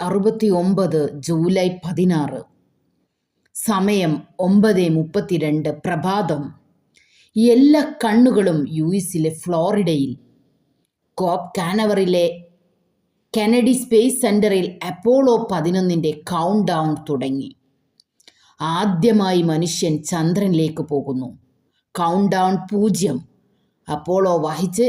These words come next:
നാസയുടെ സാറ്റേൺ ഫൈവ് റോക്കറ്റ് കുതിച്ചുയർന്നു. എഡിൻ ആൻഡ്രിൻ, നീൽ ആംസ്ട്രോങ്, മൈക്കിൾ കോളിൻസ്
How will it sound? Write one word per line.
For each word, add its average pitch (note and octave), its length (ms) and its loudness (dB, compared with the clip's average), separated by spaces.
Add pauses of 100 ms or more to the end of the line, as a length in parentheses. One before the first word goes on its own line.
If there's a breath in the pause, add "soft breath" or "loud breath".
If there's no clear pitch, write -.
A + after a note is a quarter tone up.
നാസയുടെ G3 640 0
സാറ്റേൺ G#3 580 0
ഫൈവ് F3+ 320 -2
റോക്കറ്റ് D3 520 -6
കുതിച്ചുയർന്നു. F3+ 880 -2 (760)
എഡിൻ G3+ 340 4
ആൻഡ്രിൻ, A3+ 420 0 (520)
നീൽ F3+ 240 -2
ആംസ്ട്രോങ്, A#3 640 -2 (300)
മൈക്കിൾ F3+ 420 -2 (160)
കോളിൻസ് G#3+ 560 0